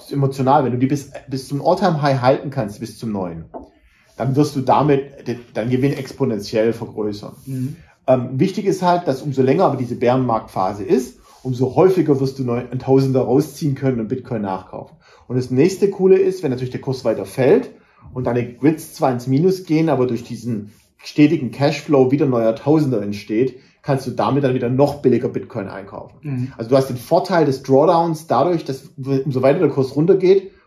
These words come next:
Speaker 1: umso mehr Bitcoin kriegst du für deinen Gewinn. Und gleichzeitig hast du aber durch den Recovery, die Recovery-Phase, in der der Bitcoin dann wieder zum All-Time-High geht, hast du dann aber die Bitcoin auch da.
Speaker 2: Mhm.
Speaker 1: Ja, das,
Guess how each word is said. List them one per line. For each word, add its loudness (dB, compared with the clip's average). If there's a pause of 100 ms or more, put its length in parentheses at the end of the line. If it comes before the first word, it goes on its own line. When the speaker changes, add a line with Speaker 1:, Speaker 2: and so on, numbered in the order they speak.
(120)
Speaker 1:
umso 0
mehr 2
Bitcoin -2
kriegst -6
du -8
für -4
deinen 4
Gewinn. 0 (280)
Und -4
gleichzeitig 2
hast -10
du -6
aber 0
durch 2
den -8
Recovery, 2
die -4
Recovery-Phase, 0
in -4
der -2
der 0
Bitcoin -6
dann -4
wieder -4
zum -12
All-Time-High -2
geht, -2 (240)
hast -6
du -10
dann 0
aber 0
die 2
Bitcoin -4
auch -6
da. -4
Speaker 2:
Mhm. -6 (140)
Speaker 1:
Ja, -10
das, -6